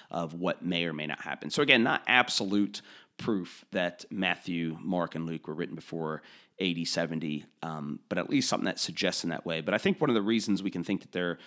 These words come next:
all written before A D seventy is that if you,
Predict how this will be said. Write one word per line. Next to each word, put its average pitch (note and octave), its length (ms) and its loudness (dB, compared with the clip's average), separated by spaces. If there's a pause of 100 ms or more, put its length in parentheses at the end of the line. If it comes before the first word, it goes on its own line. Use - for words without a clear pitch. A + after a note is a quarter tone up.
(280)
all A2+ 160 6
written G#2 160 2
before G2+ 280 -2
A F2+ 60 0
D F2+ 120 -2
seventy E2 540 -2 (840)
is G2 280 2
that F#2 320 0 (260)
if - 180 -8
you, G#2 360 0